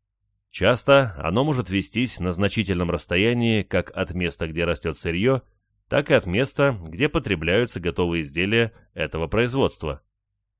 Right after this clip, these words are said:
Леон очень далеко отстоит как от местностей, которые снабжают его сырьем для его изделий, так и от тех пунктов,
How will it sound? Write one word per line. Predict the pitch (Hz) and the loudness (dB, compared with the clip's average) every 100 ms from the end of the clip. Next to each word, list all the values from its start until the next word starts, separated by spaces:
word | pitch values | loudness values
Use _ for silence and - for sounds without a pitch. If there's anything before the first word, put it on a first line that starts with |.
| _ _ _ | _ _ _
Леон | - 160 180 165 165 - _ _ | -6 2 4 4 2 -4 _ _
очень | - 147 180 135 | 0 2 2 4
далеко | 104 90 101 | 4 4 4
отстоит | 143 - 90 95 120 | 4 2 2 2 2
как | 101 87 | 0 2
от | 82 87 | 0 2
местностей, | 117 135 143 - 147 | 0 2 -2 0 0
которые | 135 117 127 | 0 0 0
снабжают | - 120 104 120 117 - | 2 0 4 6 6 4
его | 113 | 2
сырьем | 110 117 107 113 101 | 2 0 2 2 4
для | 107 | 4
его | 104 104 | 4 2
изделий, | 87 104 101 98 - _ _ _ | 2 2 4 2 -2 _ _ _
так | 139 143 | 2 2
и | - 190 | 2 2
от | 85 | 2
тех | - 85 - | 0 -2 0
пунктов, | 151 147 160 143 | -2 2 2 2